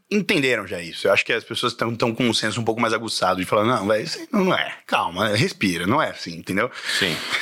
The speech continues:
Speaker 1: E eu me, e ali, ah, o dinheiro contado, mas eu dando meus pulos, investindo no negócio, porque eu vi, opa, comprei o tênis, desceu a loja, tal, não sei o quê, e eu comecei a fazer isso.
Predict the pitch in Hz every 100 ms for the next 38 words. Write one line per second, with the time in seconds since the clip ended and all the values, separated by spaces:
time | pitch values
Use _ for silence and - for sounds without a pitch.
0 | - - - - 143 196 233 240 196 160
1 | 254 349 311 151 107 117 123 269 185 175
2 | 156 147 160 170 180 185 196 170 165 185
3 | 202 196 180 170 180 185 175 - 175 214
4 | 202 170 165 - 170 196 190 175 170 -
5 | 170 165 185 190 156 139 151 160 156 135
6 | 120 135 135 156 156 147 180 202 185 202
7 | 180 185 208 220 262 269 320 320 320 -
8 | 330 370 233 -